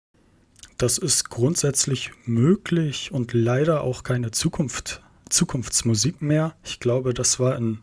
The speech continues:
Moskau. Da war das öffentliche Kameraüberwachungssystem nicht besonders gut abgesichert und über Kriminelle konnte man dann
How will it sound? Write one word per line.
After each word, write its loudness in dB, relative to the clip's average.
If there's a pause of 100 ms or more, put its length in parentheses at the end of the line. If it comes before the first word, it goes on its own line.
(140)
Moskau. 2 (560)
Da 2
war 4
das 2 (140)
öffentliche 0 (160)
Kameraüberwachungssystem 0
nicht -6
besonders 2
gut -6
abgesichert -2 (520)
und 0
über 0
Kriminelle 2
konnte -6
man 0
dann 2